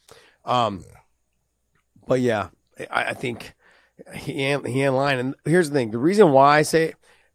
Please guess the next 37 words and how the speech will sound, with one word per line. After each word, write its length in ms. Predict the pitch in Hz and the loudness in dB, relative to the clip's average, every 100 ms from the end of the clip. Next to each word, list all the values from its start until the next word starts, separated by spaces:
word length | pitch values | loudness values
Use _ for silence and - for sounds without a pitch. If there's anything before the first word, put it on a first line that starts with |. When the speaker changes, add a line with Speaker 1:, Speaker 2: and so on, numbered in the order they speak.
| 156 123 | -20 -12
Speaker 1:
because 600 | 135 139 - - 160 175 127 | -8 -8 -6 0 2 2 2
this 200 | 156 147 | -2 0
is 140 | 135 | 0
a 100 | 135 | 0
big 280 | 110 135 117 | 0 -2 -2
fight. 180 | - - | -6 -2
Had, 180 | 180 185 | -2 2
is, 220 | 202 202 | 2 2
had 400 | - 208 226 156 | 4 4 4 0
Sean 260 | - - | -6 0
O'Malley, 500 | 180 160 165 180 185 _ | 2 2 2 -2 -6 _
<clears throat> 60 | |
excuse 580 | 170 175 135 - - 139 | -6 -6 -8 -12 -8 -6
me, 120 | 120 - - _ | -6 -10 -20 _
had 140 | 151 | -4
Sean 200 | - 202 | 2 2
O'Malley 360 | 208 180 180 170 | 4 4 6 4
fought 320 | - 170 - | 4 4 4
somebody 360 | - 156 143 131 | 2 2 4 4
else, 440 | 143 208 - - _ _ _ _ _ _ _ _ _ _ _ _ - | 4 2 -4 -12 _ _ _ _ _ _ _ _ _ _ _ _ -4
then 240 | 123 143 | 4 4
I 120 | 147 143 | 4 2
would 140 | 139 | 2
have 100 | 135 | 0
said, 280 | - 123 - | 0 -2 -2
"Nah, 480 | - 220 196 190 185 - _ _ - | -6 -4 -2 -2 -4 -8 _ _ -8
probably 220 | 143 110 | -6 -4
not." 260 | 107 98 - _ _ _ _ _ _ | -4 -6 -8 _ _ _ _ _ _
But 140 | 117 | -8
since 200 | - 156 | -2 -2
he 100 | 143 | -2
didn't, 380 | 135 135 170 208 _ _ - | 0 0 0 -6 _ _ 0
uh, 400 | 139 131 127 117 | 4 4 4 2
he's 160 | 117 | -2
fighting 240 | - 131 120 | -2 -2 -2
Peter 220 | 135 127 | -2 0
Yan. 420 | 120 143 170 | 2 2 2